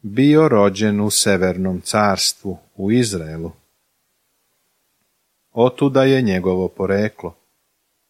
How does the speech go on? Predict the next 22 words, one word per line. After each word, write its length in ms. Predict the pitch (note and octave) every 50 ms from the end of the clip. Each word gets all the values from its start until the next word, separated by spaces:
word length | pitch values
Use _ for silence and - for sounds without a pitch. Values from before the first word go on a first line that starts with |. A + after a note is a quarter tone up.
| _ _ _ _ _ _ _ _ _
Briga 640 | - G2+ F#2+ G#2+ A#2 C#3+ D#3+ D#3+ B2+ A2 G2+ F2 - - _ _ -
za 260 | G2+ F2 F#2 F#2 G2
Severno 680 | - - - C3 B2+ A#2+ G#2 F#2+ F2 E2 D#2+ D#2 D#2
carstvo 800 | D#2 - - C3 C#3 D3+ D3+ C#3+ - - - - A#3+ - G2 - _ _ _ _ _ _ _ _ _ _ _ _ _ _ _ _ _ _ _ -
ostala 500 | E3+ F#3 F#3+ - - - F#3+ F3+ F3 D#3+
je 120 | C#3 A2+
zauvek 640 | G2 F#2+ A2 A#2+ B2+ C#3 D3 C#3 C3 A#2+ A2+ - -
u 60 | A#2
njegovom 560 | G#2 G2+ G2+ G#2 G2 G#2 G2 F#2 F#2 F2+ F2
srcu 520 | - - - D3+ C3+ - - - - E2+ D#2+ _ _ _ _ _ _ _ _ _ _ _ _ _ _ _ _ _ _ _ _ _ _ _ _ _ _ _
i 180 | - G#2 G2+ A2
očigledno 720 | A#2+ C3+ C3+ - - D3+ C3+ C3+ C3 C3 B2 B2 B2 A2+
je 60 | G#2+
bio 320 | G2 G2+ A#2 A#2 G#2+ G2+ F#2+
živ 460 | F2 F2 A#2+ C#3+ C3+ G#2+ F2 D#2+ C#2+ - - - _
u 140 | - F#2 E2+
vreme 520 | D#2 E2+ F2+ F#2+ G#2 G#2+ A2+ A#2 C3 C#3 C3+
kada 280 | - - - F2 F2+
je 100 | E2+ D#2+
taj 360 | - - - A#2 B2 B2+ C3
narod 500 | A#2+ A2 G#2+ A2 A2+ A#2+ B2 B2 A2+ G#2 - -
odveden 760 | - A2+ A#2+ A2 G2 F2+ G2 G2+ G2 F#2 G#2+ G#2 G2 F#2+